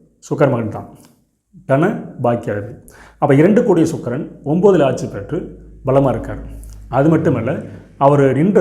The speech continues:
சாரநாதன் சூரிய பகவான், அவர் வந்து பார்த்தீங்கன்னா, பத்துல திக்பலம் பெற்றிருக்கார். அவர் ஒரு ஜாதகத்துல தன பாக்கியாதிபதி இருவரும் ஒருவராகி பாக்கியத்தில் ஆட்சி பெற்று சாரம் தந்தவர் ஆட்சியாகவோ உச்சமாகவோ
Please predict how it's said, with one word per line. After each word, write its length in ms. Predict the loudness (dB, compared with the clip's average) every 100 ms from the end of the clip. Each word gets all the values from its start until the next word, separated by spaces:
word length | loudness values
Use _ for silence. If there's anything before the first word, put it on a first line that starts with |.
| 2
சாரநாதன் 540 | 2 0 0 -4 -6 -12 -20 -20 _ _
சூரிய 300 | -2 0 0
பகவான், 380 | -2 -4 -6 -6 -12 -20 -20 _
அவர் 240 | 2 4 4
வந்து 160 | 4
பார்த்தீங்கன்னா, 420 | 2 2 0 -4 -2
பத்துல 260 | -2 0 -2
திக்பலம் 340 | -2 -2 -2
பெற்றிருக்கார். 420 | -4 -8 -14 -18 -20 _ _ _ _ -4
அவர் 120 | 0
ஒரு 120 | 0
ஜாதகத்துல 500 | 2 2 2 0 -2 -2 -6 -16 -18 -8 4
தன 520 | 4 4 2 0 -6 0
பாக்கியாதிபதி 720 | 2 2 2 0 0 -2 -4 -6 -10 -20 -20 _ _ _ _ -4
இருவரும் 340 | 2 4 4
ஒருவராகி 500 | 4 2 2 -2 -4 -6 -10 -20 -8 0
பாக்கியத்தில் 520 | 2 2 -2 0 2
ஆட்சி 240 | 0 -2 -4
பெற்று 560 | -6 -6 -6 -8 -10
சாரம் 440 | -10 0 4 4 2
தந்தவர் 420 | 2 0 -2 -4 -10 -20 -20 _
ஆட்சியாகவோ 600 | -4 -4 -2 -2 0 -2 -2 -8 -18 -18 -8
உச்சமாகவோ 600 | -2 2 2 2 0 -2